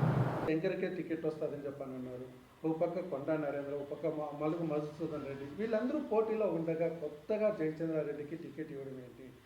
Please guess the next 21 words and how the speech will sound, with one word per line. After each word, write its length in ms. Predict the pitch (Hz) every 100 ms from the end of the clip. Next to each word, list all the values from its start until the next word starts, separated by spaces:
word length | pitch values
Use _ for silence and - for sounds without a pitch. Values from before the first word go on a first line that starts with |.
| - -
ప్రకటించిన 380 | 165 165 160
అభ్యర్థి 360 | 147 151 151 156
ప్ర-, 320 | 160 - 147
ప్రచారం 500 | 135 - 147 156 151 156
చేసుకుంటూ 380 | 151 - 151 160
తన 200 | 151 135 139
పని 140 | 139
తను 300 | 147 135 143
చేసుకుంటున్నాడు. 600 | 139 156 147 135 131 143 147 - - - - 151
ఆ, 280 | 143 139 151 147
మామూలుగానే 400 | 156 185 196 208
ప్రతిరోజు, 520 | 185 170 160 165 165 165 160 147 147 147 - - - - 139
ఆ, 280 | 131 131 131 - 156
కార్యక్రమాలకు 600 | 156 165 156 147 131 139
వెళ్ళి, 380 | 143 143 147 156 170
ఆ, 40 | 135 127
టీడీపీని 460 | 151 151 151 131 139
గెలిపించానని 560 | 139 151 147 135 131
చెప్పి 160 | 135 147
ఇంటింటికి 480 | 135 135 160 160 160
తిరుగుతున్నాడు. 720 | 131 123 117 110 104 -